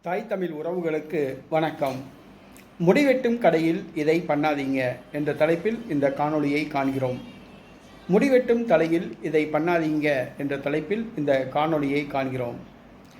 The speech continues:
பொதுவா வந்து ஆண்கள் கடைகளுக்கு சென்று முடி வெட்டுவார்கள். இருபத்தஞ்சு நாளைக்கு ஒரு தடவை, முப்பது நாளைக்கு ஒரு தடவை, நாற்பத்தஞ்சு நாளைக்கு ஒரு தடவை போய் முடி வெட்டுவாங்க. கடைகளுக்கு சென்று முடி வெட்டுவது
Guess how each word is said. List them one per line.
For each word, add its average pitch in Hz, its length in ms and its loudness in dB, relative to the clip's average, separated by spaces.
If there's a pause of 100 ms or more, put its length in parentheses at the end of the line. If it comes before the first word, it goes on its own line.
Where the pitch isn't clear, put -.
(360)
பொதுவா 233 280 6
வந்து 185 220 4
ஆண்கள் 190 380 4
கடைகளுக்கு 180 540 0
சென்று 160 500 -2
முடி 160 240 0
வெட்டுவார்கள். 131 520 -2 (440)
இருபத்தஞ்சு 175 400 2
நாளைக்கு 156 300 2
ஒரு 139 100 -2
தடவை, 151 320 2
முப்பது 160 300 0
நாளைக்கு 151 360 0
ஒரு 135 100 0
தடவை, 143 200 0 (200)
நாற்பத்தஞ்சு 156 440 0
நாளைக்கு 143 320 0
ஒரு 131 60 -2
தடவை 151 220 2
போய் 139 160 0
முடி 139 180 -2
வெட்டுவாங்க. 127 560 -4 (920)
கடைகளுக்கு 247 440 2
சென்று 190 340 0
முடி 180 200 2
வெட்டுவது 175 560 0